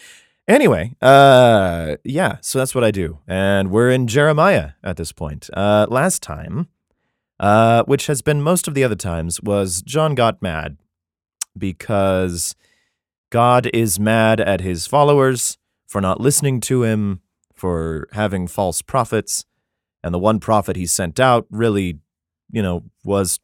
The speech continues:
I guess, trying to do his job, but it sounds like also he's like, "Wait a second, I just need to dot some I's and figure this shit out. I,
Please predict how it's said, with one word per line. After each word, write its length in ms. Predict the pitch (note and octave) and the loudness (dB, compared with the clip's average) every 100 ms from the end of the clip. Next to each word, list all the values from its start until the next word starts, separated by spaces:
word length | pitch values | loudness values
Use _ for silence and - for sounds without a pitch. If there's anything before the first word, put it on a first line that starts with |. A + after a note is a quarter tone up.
| _ - | _ -8
I 80 | F2+ | -6
guess, 320 | F#2 G#2+ - | -2 -2 -2
trying 240 | - C3 | -4 -4
to 80 | B2+ | -2
do 140 | C3+ | -2
his 160 | C#3 B2+ | 0 -2
job, 280 | - C3 C3 | -2 -2 0
but 120 | F#2+ | -4
it 80 | - | -4
sounds 340 | A2+ G#2+ F#2+ | -2 -2 0
like 160 | G2 - | -2 -2
also 320 | F#2 F2 F2+ | -2 -2 -4
he's 160 | E2 F2+ | -4 -4
like, 200 | F2+ - | -6 -2
"Wait 160 | A2+ G#2+ | 0 0
a 60 | |
second, 340 | - G2+ F2+ - | -2 -4 -6 -8
I 100 | C3+ | -6
just 180 | D3+ E3+ | -6 -6
need 100 | D3 | -4
to 160 | A#2 _ _ _ _ - | -4 _ _ _ _ -2
dot 200 | C#3 D3+ | 0 0
some 160 | B2+ | -2
I's 380 | A#2+ B2 C#3 B2+ | 2 4 2 0
and 140 | A2 G2 | -4 -4
figure 220 | B2+ B2+ | -4 -2
this 120 | B2 | -4
shit 220 | - B2 | -2 0
out. 140 | B2 - | -2 -2
I, 160 | A#2+ | -2